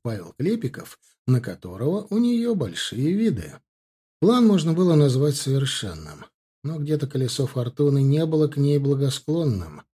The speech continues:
а потому не провернулось должным образом, и задумка вдруг сорвалась. А ведь как хорошо развивалась поначалу. Наживка в виде Степана Федоровича Горюнова, так замечательно подкинутая Ингой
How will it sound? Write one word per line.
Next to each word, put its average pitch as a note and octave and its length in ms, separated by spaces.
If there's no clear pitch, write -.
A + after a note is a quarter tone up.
а F#2+ 100
потому B2 400
не F#3 140
провернулось E3 840
должным E3 540
образом, D3 640
и D#3+ 100
задумка G3 520
вдруг B2 320
сорвалась. G2 720
А G2 60
ведь F2+ 160
как A3 200
хорошо A#2 440
развивалась G2+ 720
поначалу. F2+ 800
Наживка C#3+ 600
в C#3+ 60
виде D3 320
Степана C#3+ 520
Федоровича C#3+ 600
Горюнова, D#3 720
так - 320
замечательно A2+ 920
подкинутая A2 800
Ингой A#2 600